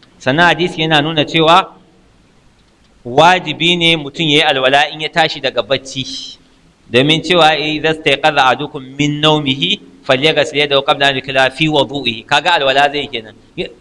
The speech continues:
Kenan duk wanda ya tashi daga bacci wajibi ne ya yi me? Ya yi alwala. Amma baccin in ya zama mai nauyi, kamar yadda muka yi bayani a cikin, wato, a karatunmu na Misbahu Sadiq, bacci mai nauyi shi yake warware alwala, wanda ba da nauyi kuma ba zai warware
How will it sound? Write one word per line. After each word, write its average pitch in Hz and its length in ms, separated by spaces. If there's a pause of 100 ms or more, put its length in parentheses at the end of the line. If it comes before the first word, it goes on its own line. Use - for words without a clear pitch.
(120)
Kenan 156 240
duk 190 100
wanda 202 180
ya 202 60
tashi 175 240
daga 135 200
bacci 151 280
wajibi 147 400
ne 143 80
ya 131 100
yi 131 80
me? 123 120 (1000)
Ya 117 120
yi - 20
alwala. 101 460 (100)
Amma 123 380
baccin 143 420
in 131 100
ya 135 120
zama 131 500 (280)
mai 117 240
nauyi, 127 380
kamar 123 220
yadda 117 160
muka 120 180
yi 113 60
bayani 127 400
a 135 60
cikin, 120 420 (760)
wato, 113 280
a 110 320
karatunmu 117 500
na 127 80
Misbahu 113 400
Sadiq, 95 380 (180)
bacci 120 300
mai 120 160
nauyi 170 480 (300)
shi 139 180
yake 135 160
warware 123 340
alwala, 113 560
wanda 127 220
ba 123 200
da 113 120
nauyi 113 240
kuma 120 220
ba 107 180
zai 117 120
warware 110 520